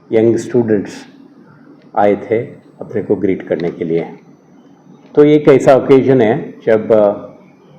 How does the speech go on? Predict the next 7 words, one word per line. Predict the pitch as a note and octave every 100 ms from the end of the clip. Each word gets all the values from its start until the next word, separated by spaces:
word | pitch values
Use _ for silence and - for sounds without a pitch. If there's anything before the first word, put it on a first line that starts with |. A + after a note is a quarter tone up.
| - -
शहर | A#2+ B2
के | - A2+
लोग | G#2 F#2+ D2+ - - - _ _ _ _ _ _ _ G#2+
और, | G#2+ G#2
अ, | G#2+ G2 G2 - - _ _ - - _ _ _ - _ D3+
युवाओं | A#2+ B2 C3+
ने | C#3+ A2+ - -